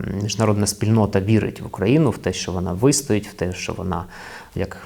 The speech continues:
президент Америки Байден сказав, що вона залишиться суверенною, незалежною державою, а, залишиться суб'єктом міжнародного права. І от якраз, м,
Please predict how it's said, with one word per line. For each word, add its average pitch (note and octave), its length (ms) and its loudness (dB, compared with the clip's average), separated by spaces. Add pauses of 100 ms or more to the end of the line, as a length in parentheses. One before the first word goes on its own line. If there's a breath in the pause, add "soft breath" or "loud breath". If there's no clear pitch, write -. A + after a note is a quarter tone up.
президент F#2 580 -2
Америки F#2 440 -6
Байден F2+ 380 -4
сказав, F#2 380 -8
що - 140 -8
вона F#2 180 -4
залишиться G2+ 560 0
суверенною, G2+ 560 0
незалежною F#2 600 -4
державою, A2 580 2 (500 loud breath)
а, F#2 240 0
залишиться A2+ 500 -2
суб'єктом G#2+ 600 0
міжнародного A2 680 4
права. G#2 460 4 (100)
І G#2+ 260 0
от G2+ 220 -4
якраз, - 580 2
м, G#2 400 -6